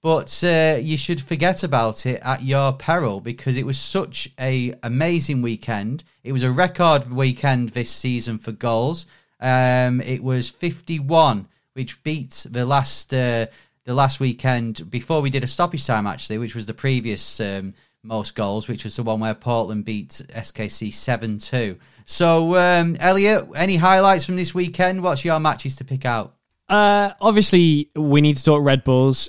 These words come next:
Speaker 2: Um, really, really dominant performance. We've been critical of D C, of course, uh, this season, but I wanted to get your thoughts on, on how we measure this. Is that a really strong result for New York Red Bulls, or is it an example of how poor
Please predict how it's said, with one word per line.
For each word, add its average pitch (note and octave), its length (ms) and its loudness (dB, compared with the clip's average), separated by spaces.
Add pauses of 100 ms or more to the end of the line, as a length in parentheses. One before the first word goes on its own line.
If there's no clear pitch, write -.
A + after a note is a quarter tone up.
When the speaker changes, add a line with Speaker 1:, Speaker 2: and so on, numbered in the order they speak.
(120)
Speaker 2:
Um, C3 580 2 (200)
really, C#3 500 4
really C3 280 4
dominant B2+ 380 2
performance. A#2 540 0
We've B2 140 2
been C3 120 4
critical - 460 0
of A2+ 140 0
D A#2+ 180 0
C, A#2+ 240 2
of G#2 160 -2
course, A2+ 540 -4
uh, A2 240 0
this A2 180 -2
season, A2 440 0
but A2 200 0
I G#2+ 80 0
wanted B2 220 2
to B2+ 100 -4
get A#2+ 140 0
your A#2 80 0
thoughts - 340 0
on, A#2 320 0 (100)
on A#2+ 160 2
how C3+ 200 4
we B2+ 120 2
measure C3 280 4
this. G#2 260 -2
Is B2 140 -2
that C3 180 0
a - 20 -2
really C#3 280 4
strong F#3+ 420 4
result C#3+ 380 4
for B2+ 580 2
New C3 140 2
York A#2 180 2
Red C#3+ 160 2
Bulls, G#2+ 380 0 (320)
or A#2+ 360 4
is B2 140 0
it A#2 80 -4
an A#2 80 -4
example A#2 640 -2
of A2 80 -4
how A2+ 300 -2
poor A2 500 2